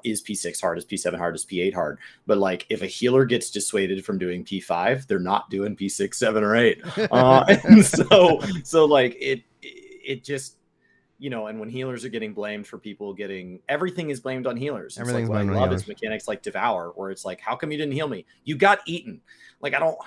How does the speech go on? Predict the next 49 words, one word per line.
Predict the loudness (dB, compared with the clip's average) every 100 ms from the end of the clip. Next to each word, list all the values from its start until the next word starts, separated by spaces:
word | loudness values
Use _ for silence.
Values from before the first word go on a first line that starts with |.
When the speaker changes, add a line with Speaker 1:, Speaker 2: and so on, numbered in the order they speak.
| -20
Speaker 1:
what | -20 -12 -6
do | -2
you | 0
want?" | 0 -2 -8 _
Speaker 2:
What | -8
do | -4
you |
want? | -2
Speaker 1:
Um, | -2 -4
but | -8 -6
then | -4 -2
you're | -4
expected | -4 -8 -8 -10
to | -4
res. | -4 -4 -8 -12
And | -10
that, | -10 -10
so | -6
now | -6
I | -6 -6
gotta | -6
give | -4 -4
up | -4
my | -6 -8
mana | -6 -8 -8
and | -8
my | -10 -10
swift | -10 -12 -10
cast | -8 -8 -10
'cause | -16 -16
you | -16
can't | -12 -12
get | -12 -10
your | -6
act | -6
together. | -6 -6 -6
So, | -10 -8
like, | -6
Speaker 2:
Oh, | -6 -8 _ _ _ -2
I | 4
Speaker 1:
healers | 4 4
Speaker 2:
par-, | 2
I |
Speaker 1:
have | 0
had | 2
a |
Speaker 2:
parsed, | 2 0 -2
I |
par-, | 0